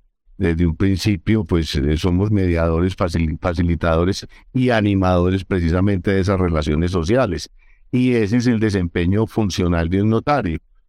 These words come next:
porque es que un notario es un asesor permanente de la comunidad en todas las situaciones de su vida, porque acordate que el notario tiene que ver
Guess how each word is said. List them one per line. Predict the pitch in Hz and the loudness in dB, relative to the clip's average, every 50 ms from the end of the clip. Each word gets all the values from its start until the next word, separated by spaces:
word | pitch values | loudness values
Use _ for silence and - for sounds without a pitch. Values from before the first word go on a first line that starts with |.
| _ _ - | _ _ -4
porque | 104 92 - 95 | -4 -2 -2 -2
es | 87 - | -4 -2
que | - 135 | -2 -2
un | 131 131 | 0 0
notario | 135 135 - - 120 113 113 127 131 | -2 -2 -2 -2 -2 0 2 0 0
es | 120 110 | 0 2
un | 117 123 | 0 0
asesor | 123 113 - 101 90 78 95 98 98 98 - _ | 0 0 0 -2 -2 -2 -2 -2 -2 -4 -6 _
permanente | - 139 135 131 127 120 113 110 104 95 101 104 107 98 87 - 110 | -6 -4 -2 0 0 2 2 2 2 2 2 2 0 0 -2 0 0
de | 110 110 104 | 0 2 2
la | 101 92 | 0 0
comunidad | 82 - 92 85 87 82 82 82 82 85 85 85 92 92 - _ _ _ _ _ _ _ | -2 -2 -2 -2 0 0 2 2 2 2 2 2 2 0 -2 _ _ _ _ _ _ _
en | - 95 95 98 95 95 90 | -2 0 0 2 2 0 0
todas | - 117 117 127 131 131 127 - - - - - _ _ _ _ _ _ | 0 0 0 2 2 0 0 -2 -6 -12 -12 -16 _ _ _ _ _ _
las | - 104 104 98 - | -2 0 0 0 0
situaciones | - 104 101 - 98 90 104 101 98 113 123 113 | -2 -2 0 0 0 0 2 2 2 0 0 0
de | 107 101 | -2 -2
su | - 92 90 | -2 -2 -2
vida, | 107 139 156 135 107 90 78 | 0 0 2 2 0 0 -2
porque | - 85 85 - | -4 -4 -4 -2
acordate | 92 87 - 92 87 98 98 98 123 - | -2 -2 -2 0 0 0 0 0 -2 -2
que | - 113 | -2 0
el | 104 95 95 | 2 2 2
notario | 92 90 82 - 98 90 85 95 107 107 | 2 2 0 0 -2 0 0 0 0 0
tiene | - 117 110 113 110 107 | 0 0 0 0 -2 -2
que | - 123 120 | 0 0 0
ver | 117 113 110 110 107 110 | 2 2 2 0 0 -2